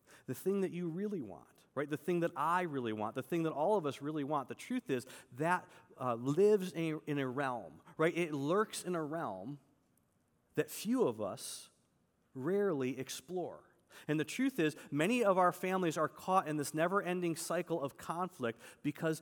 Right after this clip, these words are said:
that realm, it remains unexplored.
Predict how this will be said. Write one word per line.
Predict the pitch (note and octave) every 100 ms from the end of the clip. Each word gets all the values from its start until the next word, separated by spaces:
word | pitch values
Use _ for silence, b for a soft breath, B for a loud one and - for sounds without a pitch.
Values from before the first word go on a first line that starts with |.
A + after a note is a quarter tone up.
| B -
that | D#3+ F3 E3+
realm, | C#3+ F#3 D#3 C3+ C#3 B
it | D3+
remains | D#3 D#3+ D#3 D#3 F3+ E3+ A2 E2 - - - - _ _ _ _ _ -
unexplored. | A2+ F#2 - - G2 E2 -